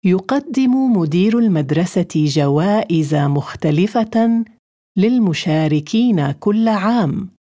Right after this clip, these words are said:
ويحصل الطالب الذي يقرأ أكبر عدد من القصص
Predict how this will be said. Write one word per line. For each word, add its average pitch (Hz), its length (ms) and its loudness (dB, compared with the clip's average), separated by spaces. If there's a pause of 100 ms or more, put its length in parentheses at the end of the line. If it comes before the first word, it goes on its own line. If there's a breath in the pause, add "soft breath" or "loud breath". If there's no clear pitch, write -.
(840)
ويحصل 185 720 0
الطالب 175 680 0
الذي 151 560 0
يقرأ 170 680 -2
أكبر 254 500 -2
عدد 175 580 0
من 151 380 2
القصص 165 720 -2